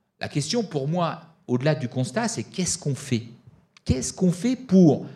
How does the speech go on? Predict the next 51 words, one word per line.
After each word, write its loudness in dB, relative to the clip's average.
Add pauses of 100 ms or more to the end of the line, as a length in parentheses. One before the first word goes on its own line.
(420)
euh, -2
en -2
fait, -4
juguler 0 (160)
cette -10
toute-puissance -2
du -6
travail, -10
cette -10 (140)
toute-puissance 0
de -4
la 0
recherche -2 (420)
de 6
performance ? 0
Et -4
je -2
suis -8
tout -6
à 0
fait -6
d'accord -2 (240)
avec 0
ce -8
qui -10
était -4
dit -4
par -6
Marie-France, -2 (140)
euh, -6
c'est -6
pas 2
simplement 0 (240)
dans 10
la 4
sphère, -2 (320)
je -2
dirais, 2 (240)
euh, -2
de -2
notre, 0
de, -4
de, -2
du -4
travail, -2
c'est -4
aussi -2
à -4
l'école, -2
et -4
cetera. -10